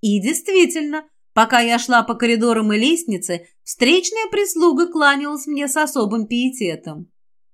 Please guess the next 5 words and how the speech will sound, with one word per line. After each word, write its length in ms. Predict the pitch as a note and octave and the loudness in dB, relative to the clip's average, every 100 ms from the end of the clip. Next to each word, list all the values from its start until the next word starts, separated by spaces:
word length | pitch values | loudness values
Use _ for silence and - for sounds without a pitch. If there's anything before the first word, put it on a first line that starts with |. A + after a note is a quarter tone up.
| _ _ _ _ | _ _ _ _
В 20 | |
столовую 800 | - - G3 G#3 F4+ G4+ G4 F4+ | -6 4 4 6 4 4 4 4
вошла 480 | A#3+ G#3 - C#4+ F4 | 2 2 0 0 2
под 200 | D4 B3+ | -2 -6
всеобщее 840 | - A3 G#3+ C4 C4 - F#3 F3+ | -6 0 0 0 -2 -4 -2 -2